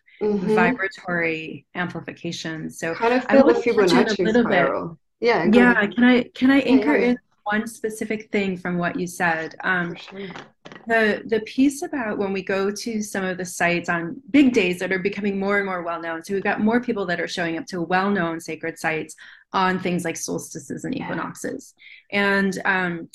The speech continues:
Speaker 2: I love, yes, absolutely, finding lesser-known sacred sites in your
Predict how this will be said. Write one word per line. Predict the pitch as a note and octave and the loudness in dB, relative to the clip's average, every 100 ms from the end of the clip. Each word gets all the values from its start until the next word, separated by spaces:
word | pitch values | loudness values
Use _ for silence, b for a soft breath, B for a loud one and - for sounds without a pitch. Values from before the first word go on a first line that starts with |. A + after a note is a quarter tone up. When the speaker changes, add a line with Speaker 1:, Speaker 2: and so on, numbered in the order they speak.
| - | -2
Speaker 2:
I | G#3 | 0
love, | G3+ G3+ G#3 G#3 G3+ - _ - | 2 4 4 4 0 -10 _ -10
yes, | F3+ G3+ F3+ F3 | -2 0 0 -2
absolutely, | - F#3 - G#3 G3 | -6 -6 -6 -4 -4
finding | G3 G#3 G#3+ B3 C4+ A#3 - | -4 -2 4 4 6 2 0
lesser-known | G3 F#3+ G3+ G#3 A3 G#3+ G3+ F#3 | -2 0 -2 -2 -6 -2 -2 -4
sacred | F#3+ F3+ F3+ F3+ | -6 -8 -8 -6
sites | E3 F3 F3 | -4 -4 -4
in | E3+ | -4
your | E3+ E3 | -2 -4